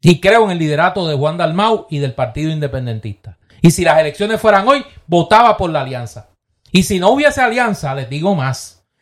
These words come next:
votaría por el Movimiento Victoria Ciudadana. Porque no me arrepiento en lo absoluto de haber sido parte de quienes forjamos ese proyecto político. Los errores de algunos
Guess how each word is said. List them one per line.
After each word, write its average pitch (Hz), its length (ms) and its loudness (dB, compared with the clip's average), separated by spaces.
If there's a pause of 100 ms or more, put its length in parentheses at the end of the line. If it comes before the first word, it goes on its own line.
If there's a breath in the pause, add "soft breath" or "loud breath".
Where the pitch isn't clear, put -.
(120 soft breath)
votaría 185 600 4
por 143 140 -4
el 131 100 -8
Movimiento 120 440 -10
Victoria 131 380 -10
Ciudadana. 98 540 -12 (1400)
Porque 165 300 4
no 180 140 -2
me 226 100 2
arrepiento 220 500 0
en 190 60 2
lo 175 60 4
absoluto 190 460 0
de 190 60 6
haber 156 160 4
sido 196 320 0
parte 226 360 2
de 170 140 -4
quienes 151 280 -6
forjamos 170 520 0
ese 170 160 -4
proyecto 156 500 -6
político. 120 520 -10 (680 loud breath)
Los 196 360 6
errores 214 540 0
de 208 100 0
algunos 175 1000 -4